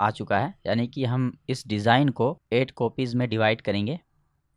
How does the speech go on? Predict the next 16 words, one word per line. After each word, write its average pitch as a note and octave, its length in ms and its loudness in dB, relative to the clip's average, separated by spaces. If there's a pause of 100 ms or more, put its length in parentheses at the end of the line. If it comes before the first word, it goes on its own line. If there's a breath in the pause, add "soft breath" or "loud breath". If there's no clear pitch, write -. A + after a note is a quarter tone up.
(400)
तो G#2+ 100 -2
इसलिए B2 280 -2
हमने B2 240 0
यहाँ A2+ 200 0
पे A#2+ 200 -2
एट A2+ 200 -2
कॉपीज़ A2 360 -4
लिया G#2 220 -2
है। C#3 140 -6 (200)
अगर A2+ 240 0
आप A2+ 220 4 (100)
इससे B2+ 240 -6
ज़्यादा G#2+ 340 2
करना A#2+ 280 -2
चाहते A2 300 -2
हैं C#3 160 -2